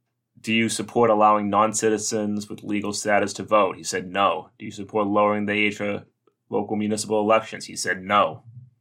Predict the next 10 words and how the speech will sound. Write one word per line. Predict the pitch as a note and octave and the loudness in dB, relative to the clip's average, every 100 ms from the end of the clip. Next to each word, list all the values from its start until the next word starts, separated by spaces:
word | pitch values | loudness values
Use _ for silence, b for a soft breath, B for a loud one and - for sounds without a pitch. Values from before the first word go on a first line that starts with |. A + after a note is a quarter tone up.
| _ _ _ _ _ _ _ _ _ _ A2+ B2 B2 - A2 - - - - - - - - - | _ _ _ _ _ _ _ _ _ _ -20 -18 -18 -18 -18 -18 -16 -16 -16 -14 -10 -10 -10 -4
Not | A#2+ B2 - | 2 2 2
good, | B2 G#2+ A#2 - | 0 0 -4 -12
to | G2 | -10
answer | F#2+ F#2+ | -8 -8
your | F2+ | -4
question | F#2+ F2 F2+ E2 | -2 -2 -6 -14
about | E2 F2 | -16 -14
Brian | D#2+ F2+ E2+ | -8 -6 -6
Worrell, | E2+ E2 - - | -6 -8 -8 -10
but | - E2 | -10 -10